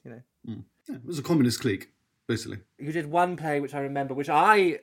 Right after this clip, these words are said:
Speaker 1: uh, you promised me the lead part of, I think it was Cecil Rhodes.
Speaker 2: Mm-hmm.
Speaker 1: You know, and I had the costume ready that I borrowed from my grandpapa, papa,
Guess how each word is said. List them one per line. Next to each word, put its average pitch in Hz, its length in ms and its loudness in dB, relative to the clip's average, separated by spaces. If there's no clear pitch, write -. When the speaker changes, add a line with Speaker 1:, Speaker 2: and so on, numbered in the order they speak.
Speaker 1:
uh, 131 580 -4
you 135 200 -8
promised 196 580 -6
me 147 140 -6
the 131 100 -8
lead 127 260 -8
part 131 640 -14
of, 110 640 -12
I - 60 -20
think - 180 -20
it - 20 -20
was - 100 -18
Cecil 135 460 -16
Rhodes. 127 840 -14
Speaker 2:
Mm-hmm. 117 420 -8
Speaker 1:
You 156 80 -6
know, 143 120 0
and 147 120 0
I 143 80 0
had 160 480 -4
the 139 80 -12
costume 139 1080 -12
ready 147 640 2
that 135 180 -2
I 131 140 0
borrowed 156 640 4
from 135 220 -2
my 123 300 -2
grandpapa, 135 540 -4
papa, 160 240 -10